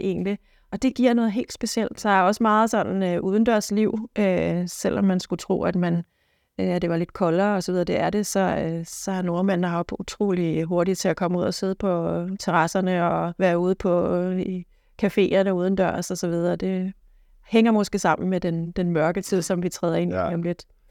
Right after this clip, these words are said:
Speaker 1: Men jeg tror også, det bliver rigtig fint til vinter, kan jeg se på billeder og så videre, og jeg glæder mig vildt meget til at udforske, øh, øh, skiområder
Speaker 2: Ja.
Speaker 1: og,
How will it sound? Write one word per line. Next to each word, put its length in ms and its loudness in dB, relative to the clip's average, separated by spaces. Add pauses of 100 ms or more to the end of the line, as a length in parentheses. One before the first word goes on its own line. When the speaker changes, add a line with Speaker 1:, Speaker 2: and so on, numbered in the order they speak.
(180)
Speaker 1:
Men 80 4
jeg 100 6
tror 360 4
også, 120 2
det 60 -20
bliver 140 -2
rigtig 200 -4
fint 200 -4
til 100 -8
vinter, 280 -4 (160)
kan 80 4
jeg 100 2
se 300 0
på 100 2
billeder 460 6
og 80 2
så 100 0
videre, 360 2
og 60 0
jeg 100 0
glæder 260 2
mig 160 -2
vildt 140 -4
meget 220 -2
til 120 -6
at 280 -4
udforske, 580 -4
øh, 360 0 (520)
øh, 180 0
skiområder 800 0
Speaker 2:
Ja. 120 4
Speaker 1:
og, 180 -4